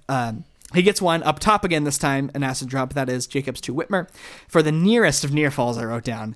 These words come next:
Hit, that hand was, like, a, so close to being a three count.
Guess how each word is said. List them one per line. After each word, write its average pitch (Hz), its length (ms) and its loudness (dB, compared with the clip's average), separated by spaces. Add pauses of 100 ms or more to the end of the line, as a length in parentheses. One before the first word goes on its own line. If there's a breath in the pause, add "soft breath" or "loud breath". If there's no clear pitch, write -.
Hit, - 220 6
that 220 180 4
hand 185 260 2
was, 147 120 0
like, 143 100 2
a, 139 220 0 (560)
so 208 300 8
close 151 280 0
to 151 80 0
being 135 180 4
a 127 60 -4
three 135 180 0
count. 120 300 -4